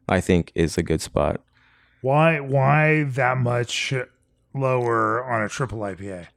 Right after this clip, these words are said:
Speaker 1: Because the alcohol content in there already makes it a little sweet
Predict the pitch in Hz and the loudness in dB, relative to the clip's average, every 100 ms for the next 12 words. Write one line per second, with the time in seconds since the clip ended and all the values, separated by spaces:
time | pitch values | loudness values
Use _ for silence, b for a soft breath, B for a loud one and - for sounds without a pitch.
0 | _ _ _ - 117 131 117 98 92 104 | _ _ _ 0 4 6 6 4 6 8
1 | 101 95 87 95 98 92 90 - 87 82 | 8 8 6 4 2 4 2 4 2 2
2 | 95 - 87 82 78 76 82 85 82 80 | 0 0 2 4 2 2 4 4 2 2
3 | 78 - - 80 80 78 - - _ _ | 0 0 2 4 2 2 -2 -8 _ _
4 | _ - - 85 78 | _ -10 0 0 0